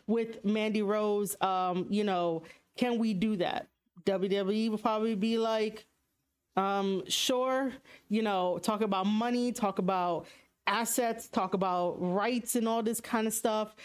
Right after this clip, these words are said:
Um, and so did, did Mandy Rose need to renegotiate her contract in order to work with Brand Army, or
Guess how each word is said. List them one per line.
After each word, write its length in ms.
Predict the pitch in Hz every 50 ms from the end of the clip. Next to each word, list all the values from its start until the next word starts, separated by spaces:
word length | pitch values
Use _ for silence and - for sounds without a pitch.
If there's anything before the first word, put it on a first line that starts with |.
| - - - _ _
Um, 400 | - 208 202 202 196 185 196 190 - -
and 200 | 214 220 220 214
so 300 | - 254 240 226 220 220
did, 300 | 196 240 240 240 - - 190 185
did 360 | 170 233 240 254 214 202 190 214
Mandy 300 | 220 226 233 226 233 220
Rose 360 | 214 220 214 220 220 196 -
need 340 | 208 208 214 220 226 220 -
to 220 | - 240 220 202
renegotiate 840 | 185 202 214 226 233 240 196 175 208 202 208 208 - 220 202 202 202
her 160 | 180 214 214
contract 840 | 226 220 - 208 185 185 190 190 - 202 175 165 165 156 - - - - - - _ _ -
in 140 | 214 214 208
order 320 | - 214 220 220 233 233
to 140 | - - 233
work 260 | 196 208 214 208 220
with 160 | 214 190 156
Brand 320 | 190 190 190 190 196 185 -
Army, 500 | - 262 285 302 285 262 254 254 254 247 -
or 380 | 240 277 320 311 269 247 247